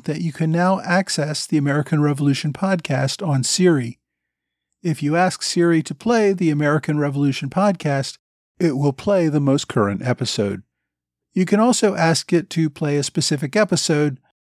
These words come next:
although when I was testing that,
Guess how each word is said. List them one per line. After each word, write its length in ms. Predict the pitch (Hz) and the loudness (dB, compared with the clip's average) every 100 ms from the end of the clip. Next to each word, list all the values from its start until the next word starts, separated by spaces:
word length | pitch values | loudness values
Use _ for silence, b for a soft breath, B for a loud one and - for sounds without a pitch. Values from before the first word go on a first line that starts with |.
| _ _ _ | _ _ _
although 520 | 170 147 147 151 147 _ _ - | -6 -2 0 0 -4 _ _ -6
when 220 | 185 156 | -2 0
I 80 | 156 | -2
was 140 | 139 | -2
testing 400 | - 196 - 165 | 0 0 2 0
that, 220 | 151 143 | 0 -4